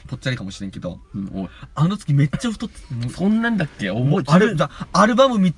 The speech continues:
Speaker 1: 見て、お、度肝抜いたもん。デブすぎて。
Speaker 2: そこまでか？
Speaker 1: で、俺、見てびっくりした。デブ、デブでびっくりしたわけ。
Speaker 2: うん。
Speaker 1: で、見た瞬間に、しょ、小学校の記憶、ちょっと戻ったわけ。
Speaker 2: うん、うん。
Speaker 1: あの時、あ、そう、デブだったな、思って。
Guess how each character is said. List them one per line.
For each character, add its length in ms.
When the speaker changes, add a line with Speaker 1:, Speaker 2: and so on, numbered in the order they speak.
Speaker 1:
見 220
て、 340
お、 80
度 160
肝 180
抜 60
い 60
た 80
も 80
ん。 80
デ 180
ブ 120
す 120
ぎ 100
て。 140
Speaker 2:
そ 220
こ 140
ま 160
で 100
か？ 200
Speaker 1:
で、 80
俺、 240
見 240
て 100
び 100
っ 40
く 120
り 60
し 80
た。 60
デ 100
ブ、 140
デ 160
ブ 80
で 120
び 140
っ 20
く 100
り 60
し 40
た 80
わ 40
け。 140
Speaker 2:
う 60
ん。 180
Speaker 1:
で、 160
見 140
た 80
瞬 240
間 200
に、 180
し 140
ょ、 100
小 200
学 140
校 100
の 60
記 100
憶、 260
ち 80
ょ 20
っ 20
と 80
戻 160
っ 40
た 120
わ 60
け。 140
Speaker 2:
う 80
ん、 180
う 20
ん。 40
Speaker 1:
あ 40
の 100
時、 140
あ、 80
そ 120
う、 80
デ 80
ブ 100
だ 100
っ 20
た 80
な、 120
思 120
っ 20
て。 220